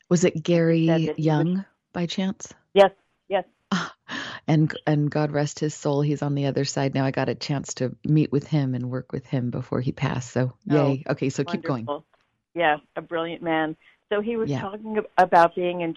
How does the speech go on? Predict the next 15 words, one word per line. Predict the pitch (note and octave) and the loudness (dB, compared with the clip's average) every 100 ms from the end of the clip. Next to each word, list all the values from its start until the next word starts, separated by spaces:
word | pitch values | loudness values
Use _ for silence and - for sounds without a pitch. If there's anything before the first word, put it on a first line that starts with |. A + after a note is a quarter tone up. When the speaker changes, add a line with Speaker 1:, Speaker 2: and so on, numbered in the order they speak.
| - | -4
Speaker 2:
China, | B3 D4+ F3+ C#3+ F#3+ _ - | -2 0 2 0 -2 _ -2
and | D#3+ E3 | -2 -2
he | F3+ - F3+ | -10 -4 2
said | E3+ E3+ | 2 4
that | D#3+ D#3 _ _ - | 2 2 _ _ 0
on | D#3 E3 E3 | 0 2 -2
the | D#3 | -4
college | - A3+ D#4 A#3 - | 2 2 2 -4 -4
campuses | E3 D3+ D#3 - D3 D3 | -2 -2 -4 -4 -4 -2
in | D#3 D3 | -6 -2
China, | D3+ C#3 C3+ D#3+ | 2 4 4 4
the | D#3+ D#3 _ | 2 -4 _
students | F3 E3 F3 - D#3 | 0 0 0 0 6
walk | C#3+ D3 | 6 6
backwards | F3 A#3 C#4 B2+ C3 | 6 4 4 0 0